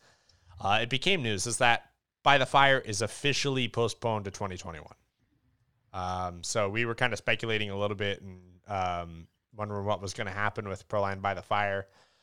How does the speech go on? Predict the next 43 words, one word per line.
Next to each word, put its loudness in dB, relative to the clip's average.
because 8
of 0
some 4
stuff 6
that 4
was 2
happening, 4
obviously, 6
with -2
covid, 2
and 0
then 2
they 4
were 4
having 6
some -4
issues -4
with -2
some -6
city -4
property 0
or -4
something -6
like -6
that. 2
I 4
don't -2
really -4
remember -6
exactly -2
what -8
the, -4
the -10
deal -8
was, -4
but 4
now -2
it -4
is -8
official -6
that -16
they're -2
just, -10